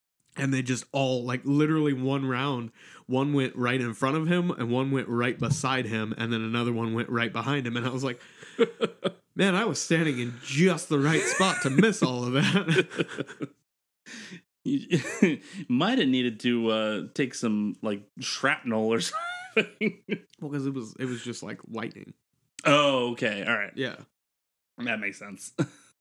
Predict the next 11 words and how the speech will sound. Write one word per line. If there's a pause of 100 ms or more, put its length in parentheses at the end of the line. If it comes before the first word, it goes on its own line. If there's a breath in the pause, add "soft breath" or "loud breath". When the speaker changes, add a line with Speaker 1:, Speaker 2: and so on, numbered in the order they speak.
(120)
Speaker 2:
<laughs>
That's
funny. (840)
<laughs>
Speaker 1:
All
right,
Dan,
what's
your
next
one?